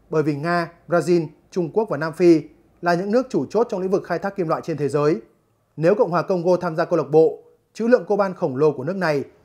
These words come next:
sẽ được bổ sung vào tổng tài nguyên. Còn trường hợp Chile tham gia,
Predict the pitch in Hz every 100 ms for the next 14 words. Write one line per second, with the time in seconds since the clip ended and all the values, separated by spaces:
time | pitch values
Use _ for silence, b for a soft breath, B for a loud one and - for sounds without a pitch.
0 | - 202 226 180 139 135 190 170 - 135
1 | 135 147 180 160 - _ _ _ _ _
2 | _ - 170 170 156 160 - 180 175 170
3 | 156 165 156